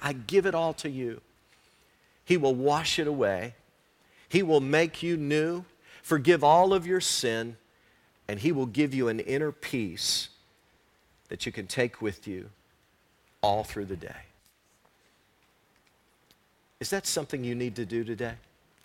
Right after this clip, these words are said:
Let's go to God in prayer for just a moment. I want to ask you right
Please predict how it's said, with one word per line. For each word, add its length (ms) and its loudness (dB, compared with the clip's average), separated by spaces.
Let's 160 -4
go 140 2
to 80 -4
God 220 2
in 120 -6
prayer 300 -2
for 140 -12
just 240 -10
a 40 -6
moment. 380 -8
I 100 8
want 100 2
to 60 8
ask 360 2
you 140 4
right 260 8